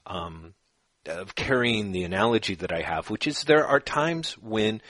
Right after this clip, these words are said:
people who follow a sports franchise become convinced that the problem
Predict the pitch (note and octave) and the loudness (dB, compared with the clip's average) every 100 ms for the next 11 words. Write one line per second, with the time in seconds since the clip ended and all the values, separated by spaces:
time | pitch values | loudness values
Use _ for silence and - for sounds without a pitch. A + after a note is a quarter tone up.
0 | - - - D3+ - D#3 C3+ C3 A#2+ A2 | -20 -10 -6 -4 0 0 0 0 2 4
1 | G#2+ G#2 G2+ - G2 F#2+ F#2 - - A#2+ | 4 4 0 -2 0 2 0 -4 -2 -2
2 | - - B2+ C3 C3+ F#2+ E2+ F2 - - | -2 -4 0 0 -2 -4 -4 -8 -12 -18
3 | - - - _ - _ _ _ - B2 | -20 -20 -20 _ -20 _ _ _ -4 -4
4 | - E3+ E3+ E3+ C3+ E3 D#3 A#2 - B2+ | 2 0 2 -4 4 6 6 2 -2 -2
5 | - B2+ - B2 B2 B2+ A#2+ | -2 -4 4 6 8 6 2